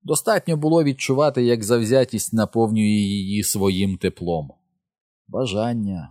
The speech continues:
подумала вона, і п'янка припливна хвиля всередині, схоже, ще пришвидшилася, кидаючи її вперед до якоїсь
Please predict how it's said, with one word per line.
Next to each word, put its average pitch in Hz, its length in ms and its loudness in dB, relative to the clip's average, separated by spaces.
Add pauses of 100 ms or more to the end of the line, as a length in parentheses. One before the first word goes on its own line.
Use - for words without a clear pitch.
подумала 98 480 2
вона, 82 400 -4 (200)
і 135 140 -2
п'янка 170 520 0
припливна 139 600 0
хвиля 120 440 2
всередині, 113 800 2
схоже, 104 520 0
ще 131 380 2
пришвидшилася, 113 1040 0
кидаючи 104 560 0
її 101 360 0
вперед 95 640 -2
до 98 160 0
якоїсь 92 600 0